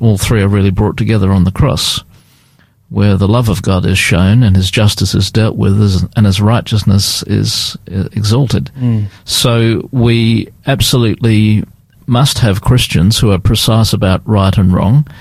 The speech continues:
Speaker 1: who don't mess around with these spiritual things, and who recognize that God is a holy God. But, uh, yes, we, we,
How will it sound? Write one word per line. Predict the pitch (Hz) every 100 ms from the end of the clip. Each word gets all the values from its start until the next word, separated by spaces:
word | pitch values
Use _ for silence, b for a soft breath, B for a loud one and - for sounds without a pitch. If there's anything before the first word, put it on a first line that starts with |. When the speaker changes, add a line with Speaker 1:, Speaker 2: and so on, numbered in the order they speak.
| B B
Speaker 1:
who | 110
don't | 120 113
mess | 101 107 107 101
around | 98 107 92 98
with | 98 95
these | 87 92 -
spiritual | - 98 - - 98
things, | - 135 165 - - B B B B -
and | 110 104 101 98
who | 104 113 98
recognize | 101 101 104 101 101 -
that | -
God | 113 110
is | 104
a | 104
holy | 110 117 113
God. | 113 123 117 - _ _ B B B B B B _
But, | - 101 - -
uh, | 110 110 95 B B B _ -
yes, | 120 87 -
we, | 110 104 104 - -
we, | 127 117